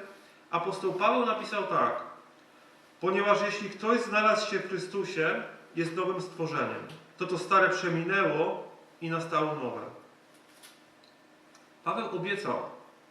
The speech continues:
że jeżeli jesteś w Chrystusie, jesteś nowym stworzeniem,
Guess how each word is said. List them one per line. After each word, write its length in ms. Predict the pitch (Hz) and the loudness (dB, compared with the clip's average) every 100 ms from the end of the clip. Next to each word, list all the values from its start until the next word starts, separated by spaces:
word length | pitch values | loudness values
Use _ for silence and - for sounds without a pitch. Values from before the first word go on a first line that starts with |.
| - - - - - - | -20 -20 -20 -20 -20 -14
że 120 | 143 | -6
jeżeli 380 | 143 160 214 240 | -2 2 2 2
jesteś 280 | 214 214 208 | 0 -4 -6
w 100 | - | -6
Chrystusie, 500 | 196 - 160 123 117 92 - - - - - - - - - | -6 -4 -6 -6 -8 -10 -12 -20 -20 -20 -20 -20 -20 -20 -14
jesteś 280 | 127 156 139 | -12 -8 -6
nowym 320 | 151 160 190 | -2 0 -2
stworzeniem, 600 | - - 170 131 120 113 | -4 -6 -4 0 0 -2